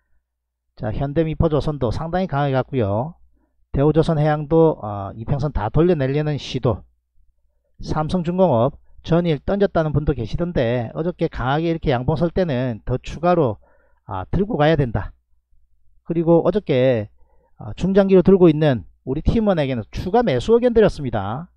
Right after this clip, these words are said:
그 이후로 상당히 더 올라갔고 오늘도 추가로 상승 예상됩니다.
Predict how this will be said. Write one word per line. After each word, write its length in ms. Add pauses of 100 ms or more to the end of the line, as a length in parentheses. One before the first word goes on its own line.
그 180
이후로 440
상당히 360
더 140
올라갔고 800
오늘도 440
추가로 380
상승 440 (400)
예상됩니다. 720